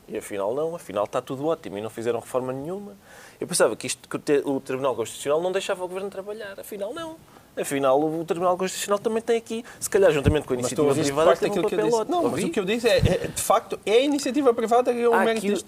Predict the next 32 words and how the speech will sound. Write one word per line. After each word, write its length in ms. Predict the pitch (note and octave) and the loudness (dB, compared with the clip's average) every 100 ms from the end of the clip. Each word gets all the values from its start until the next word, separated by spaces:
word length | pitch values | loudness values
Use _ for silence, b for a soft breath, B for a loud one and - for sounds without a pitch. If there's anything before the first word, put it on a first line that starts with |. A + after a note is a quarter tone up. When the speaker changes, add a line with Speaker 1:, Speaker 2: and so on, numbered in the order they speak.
| - | -2
Speaker 2:
O 60 | D3+ | 2
Speaker 1:
há 60 | |
Speaker 2:
governo 220 | F3 G#3+ C#4 | 4 4 6
Speaker 1:
aqui 40 | |
Speaker 2:
não 80 | B3 | 6
Speaker 1:
uma, 80 | B3+ | 8
Speaker 2:
fez 300 | A#3 B3 G3 | 6 2 -4
boa 380 | - F3 G3+ G#3 | -8 0 0 2
parte 180 | G#3 | 0
do 100 | G#3+ | 0
que 20 | G3 | -6
devia 140 | G#3+ | -4
ter 100 | A#3 | -2
feito. 200 | - F#3+ | -4 -2
Speaker 1:
há 60 | E3 | -2
aqui 200 | E3+ D3+ | 0 0
uma 120 | C#3+ | 0
coincidência, 500 | - D3 - B2+ C#3 | 0 -2 -2 0 2
Speaker 2:
Concordo 180 | D3+ C#3+ | 4 4
Speaker 1:
uma 60 | - | 2
parte 140 | F3 | 0
Speaker 2:
contigo. 100 | F3 | 2
Speaker 1:
que 60 | D#3 | 2
é 20 | |
uma 120 | C3 | 2
coincidência 640 | - B2+ - B2 B2 - G2+ | 0 -6 -4 -4 -4 -6 -8
curiosa 540 | - G#2+ C#3 E3+ D#3+ | -8 -2 2 2 2
e 60 | D3 | 0
outra 220 | D3+ C#3+ | 0 -2
que 80 | A#2 | -2
é 40 | |
uma, 140 | A2+ | -2